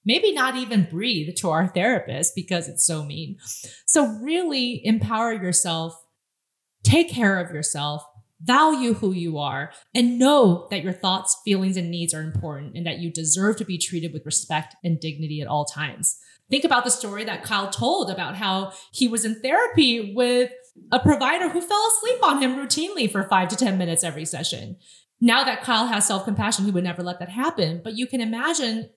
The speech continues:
if your self-esteem isn't locked in, you don't feel great about yourself, you allow other people to treat you in a way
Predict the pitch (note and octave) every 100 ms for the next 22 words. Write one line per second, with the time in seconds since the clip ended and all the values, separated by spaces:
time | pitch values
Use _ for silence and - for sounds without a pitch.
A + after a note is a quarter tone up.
0 | - F#3 F#3+ G3+ G3 F#3+ F3+ F3+ E3+ E3+
1 | - _ _ - F#3 F3+ D3+ D3+ D#3 -
2 | D3+ C#3+ D3 - F#3+ G3+ E3+ F#3+ F3 E3+
3 | E3 D#3+ D3 D3+ E3+ D3 - _ _ _
4 | _ _ - F#3 A#3 G3+ F3+ A3 G3+ F3+
5 | E3+ E3 D#3+ D3+ - F#3 E3+ D#3+ D#3 D3+
6 | D3 D3+